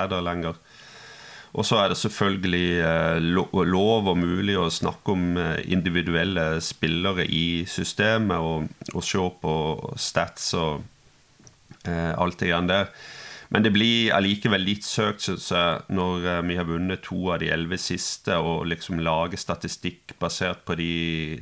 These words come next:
de kampene der, og, hva skal vi si, peke ut, henge ut en spiller, det er ikke, det har jeg ikke helt sansen for, hvis jeg skal være helt ærlig. Nå kan det være å snakke mer med hjertet enn med hjernen, men,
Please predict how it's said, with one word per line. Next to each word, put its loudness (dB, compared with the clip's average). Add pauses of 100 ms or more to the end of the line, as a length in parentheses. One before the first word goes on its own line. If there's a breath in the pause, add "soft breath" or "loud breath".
de -2
kampene -2
der, 0
og, -4 (840 loud breath)
hva -10
skal -2
vi -2
si, 2
peke 0
ut, -10
henge 0
ut -4
en 2
spiller, 0
det 2
er 0
ikke, -2
det 0
har 0
jeg 0
ikke 0
helt -4
sansen -2
for, -4
hvis -8
jeg -4
skal -4
være -2
helt -6
ærlig. -2
Nå -2
kan 0
det 0
være 0
å -10
snakke -4
mer -2
med -2
hjertet -4
enn -2
med 0
hjernen, -2
men, -2